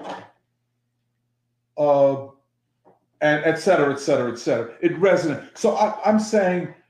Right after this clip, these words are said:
that was the key moment in contemporary American history,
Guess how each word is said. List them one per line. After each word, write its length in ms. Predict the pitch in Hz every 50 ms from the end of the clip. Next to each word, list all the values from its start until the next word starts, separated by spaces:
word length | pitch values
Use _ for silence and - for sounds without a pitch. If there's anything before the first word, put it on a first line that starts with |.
| _ _ _ _ _ _ _ _ _ _ _ _ -
that 380 | 220 233 233 220 220 - -
was 880 | 160 175 170 160 156 151 151 147 147 147 147 - - - - - - _ _ _ _ _ _ _ _ _ _ _ _ - - -
the 140 | 156 151 151
key 360 | - - 233 220 190 170 160
moment 640 | 160 156 151 147 135 117 110 104 101 92 - - - - _ _ _ _ _ _ _ _ _ _ _ _ _ _ _ _ _ _ _ _ _ _ _ _ _ _ _ -
in 180 | 156 156 156 -
contemporary 840 | 175 165 - - - 196 185 175 - 160 160 160 151 147 143 143 139
American 580 | 139 143 143 139 135 135 131 - 147 135 123
history, 600 | 107 160 143 131 - - - 135 131 123 - -